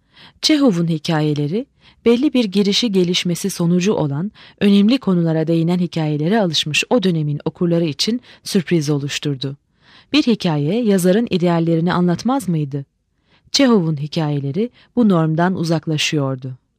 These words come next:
Trende üslupsuz ve izlenimcidir. Hikayenin kahramanı geceleyin bir trende yolculuk etmektedir. Tren bozulur. Aslında pek bir şey olmaz.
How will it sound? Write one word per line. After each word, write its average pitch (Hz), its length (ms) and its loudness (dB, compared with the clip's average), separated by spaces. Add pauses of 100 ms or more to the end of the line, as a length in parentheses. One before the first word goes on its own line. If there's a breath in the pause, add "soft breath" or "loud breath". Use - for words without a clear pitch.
(540 loud breath)
Trende 196 520 0 (380 soft breath)
üslupsuz 247 640 -2
ve 240 180 2
izlenimcidir. 170 880 0 (260)
Hikayenin 202 560 2
kahramanı 151 720 -2 (320 loud breath)
geceleyin 208 560 4
bir 202 100 4
trende 170 380 0
yolculuk 165 540 2
etmektedir. 147 680 -6 (240 soft breath)
Tren 190 340 4
bozulur. 139 480 -4 (600)
Aslında 226 460 2
pek 320 260 -2
bir 180 80 2
şey 208 300 2
olmaz. 151 440 -2